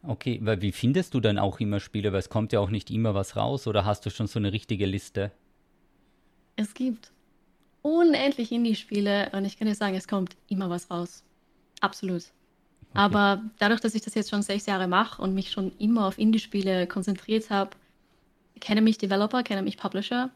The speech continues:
Speaker 2: Das heißt, meine E-Mail-Inbox ist voll mit,
Speaker 1: Hm.
Speaker 2: „Hey, da kommt dieses Spiel raus.“ Und, ähm, ich kann nicht alle spielen, das ist absolut unmöglich, aber ich hab, ich hab immer was zu spielen.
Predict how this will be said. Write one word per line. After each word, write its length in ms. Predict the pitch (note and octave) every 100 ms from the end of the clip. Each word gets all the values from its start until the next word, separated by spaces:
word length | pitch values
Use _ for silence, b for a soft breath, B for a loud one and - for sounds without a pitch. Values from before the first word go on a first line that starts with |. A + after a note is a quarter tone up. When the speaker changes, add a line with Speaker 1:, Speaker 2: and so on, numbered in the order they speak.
| _
Speaker 2:
Das 160 | G3+ -
heißt, 200 | F#3+ - _ -
meine 360 | G3 G3 F#3+
E-Mail-Inbox 760 | - B3+ C#4 - C4+ B3 A#3 -
ist 180 | A3+ -
voll 640 | - - G3 A3 A#3+ - -
mit, 320 | G#3 G#3 G3
Speaker 1:
Hm. 260 | G#2 G2 F#2 _ -
Speaker 2:
„Hey, 280 | G4 - B3
da 140 | - G#3
kommt 180 | A#3
dieses 200 | B3+ C#4+
Spiel 220 | - A#3 G#3+
raus.“ 340 | F3 G3 - b _ _ _ _ _ _ _ -
Und, 640 | G3 G3 F#3+ F#3+ F#3+ - -
ähm, 480 | G3 F#3+ F3+ F3 F3+ - _ _
ich 160 | - _
kann 260 | - G3+
nicht 280 | G3 F3+ -
alle 180 | G3 F#3
spielen, 340 | F3+ F#3+ F3+ F3
das 140 | F#3+
ist 180 | F#3+ -
absolut 420 | F#3+ - G3 F#3+
unmöglich, 540 | G3 F3+ E3+ F3+ F#3
aber 220 | - F#3 F#3
ich 140 | -
hab, 80 | F3+ - _ _ _ _ -
ich 60 |
hab 140 | G#3 G3+
immer 160 | F#3+
was 200 | E3+ G3+
zu 100 | - G#3
spielen. 260 | - A3